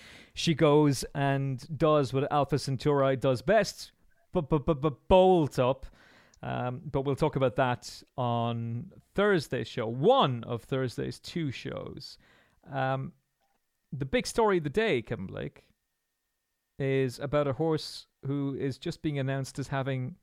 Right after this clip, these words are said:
a big season, early season target.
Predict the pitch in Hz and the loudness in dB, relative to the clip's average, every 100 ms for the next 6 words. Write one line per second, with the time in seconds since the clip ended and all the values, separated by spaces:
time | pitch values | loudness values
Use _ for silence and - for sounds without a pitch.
0 | _ _ _ _ 139 131 120 127 175 202 | _ _ _ _ -6 -4 -6 -2 0 0
1 | 185 - _ _ _ _ _ - - 190 | -2 -8 _ _ _ _ _ -14 -6 -4
2 | 170 160 - 190 202 190 180 - 185 165 | -4 -6 0 2 4 4 2 -2 -2 -2
3 | 160 151 170 160 117 - | -2 -2 -2 -2 -4 -14